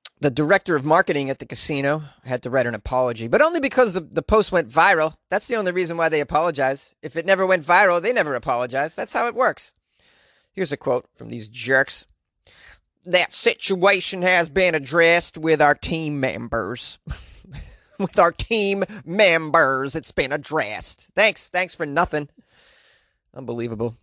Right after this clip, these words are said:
Arkansas. I'll tell you right now, it's gotta be tough to be, uh, a man married to another man in Arkansas. I mean, I can't imagine the kind of crap that this poor guy Kirk gets on a daily basis. It's gotta be terrible.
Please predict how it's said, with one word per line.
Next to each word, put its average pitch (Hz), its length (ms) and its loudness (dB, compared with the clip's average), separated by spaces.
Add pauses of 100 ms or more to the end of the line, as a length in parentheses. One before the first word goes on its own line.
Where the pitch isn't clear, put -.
(120)
Arkansas. 117 600 -2 (280)
I'll - 1500 -4
tell 220 100 4
you 208 80 6
right 175 140 4
now, 175 100 4
it's 160 80 -2
gotta 175 140 2
be 165 80 0
tough 160 220 2
to 160 60 -8
be, 135 400 -4
uh, 120 420 -2 (520)
a 143 80 0
man 156 400 2
married 151 300 2
to 151 140 -4
another 139 260 -2
man 131 300 -2
in 120 380 -6
Arkansas. 117 600 0 (120)
I 123 60 -4
mean, 127 160 -6
I 123 60 -4
can't 180 240 -2
imagine 151 440 0
the 139 80 -6
kind 143 200 -4
of - 80 -10
crap 151 360 2
that 131 140 -12
this 131 140 -12
poor 143 180 -4
guy 131 200 0
Kirk 135 300 -4
gets 131 220 -4
on 120 80 -4
a 117 60 -6
daily 123 300 -6
basis. 110 420 -10
It's - 100 -16
gotta 202 180 2
be 185 100 2
terrible. 175 420 2